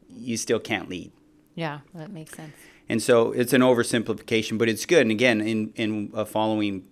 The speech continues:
Speaker 1: podcast, I think we'll break down, like, servant leadership. And then the, the last thing I wanted to throw out there, you know, kind of the oversimplification part is, is really influence.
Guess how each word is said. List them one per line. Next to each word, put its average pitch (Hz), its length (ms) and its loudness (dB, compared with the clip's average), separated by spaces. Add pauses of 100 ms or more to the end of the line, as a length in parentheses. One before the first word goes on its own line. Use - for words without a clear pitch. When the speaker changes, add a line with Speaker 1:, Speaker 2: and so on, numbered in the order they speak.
(140)
Speaker 1:
podcast, 104 580 -2
I 98 60 -2
think 98 260 -12
we'll 101 80 -4
break 92 300 -8
down, 92 280 -8
like, 87 160 -10
servant 92 360 -6
leadership. 92 540 -10 (380)
And 127 120 6
then 160 100 8
the, 156 120 10
the 139 220 6
last 151 320 6
thing 165 220 4
I 147 80 6
wanted 139 280 4
to 135 100 4
throw 131 220 2
out 127 180 4
there, 131 220 4
you 127 120 4
know, 123 180 4
kind 123 240 2
of 120 80 2
the 110 80 4
oversimplification 113 1160 -2
part 110 260 2
is, 104 320 -2
is 104 180 -4
really 113 220 2
influence. 117 920 -2